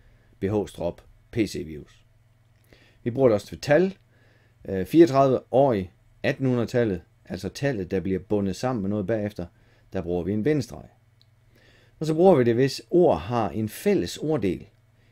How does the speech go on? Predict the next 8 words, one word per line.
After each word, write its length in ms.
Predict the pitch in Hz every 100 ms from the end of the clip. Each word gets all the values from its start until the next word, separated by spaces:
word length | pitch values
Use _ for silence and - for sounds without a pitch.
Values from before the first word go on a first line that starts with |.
| -
I 60 | 131
stedet 240 | 196 135
for 100 | 139
at 60 | 113
sige 380 | 117 107 90 - _ _
søndag 760 | - - 143 104 87 90 80 76 _ -
og 280 | 98 98 -
helligdage, 680 | - 135 123 - 85 82